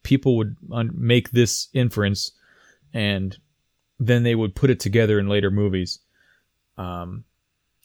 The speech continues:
so I don't think it was always one hundred percent intentional from the very beginning,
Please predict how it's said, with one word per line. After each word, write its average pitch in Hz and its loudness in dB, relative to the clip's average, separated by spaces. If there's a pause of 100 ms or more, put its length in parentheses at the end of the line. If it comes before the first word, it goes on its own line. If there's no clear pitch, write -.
so 139 2
I 131 4
don't 156 2
think 156 2
it 156 0
was 131 0 (300)
always 123 4
one 113 0
hundred 117 0
percent 113 -2
intentional 110 -2
from 107 -4
the 98 0
very 104 2
beginning, 120 0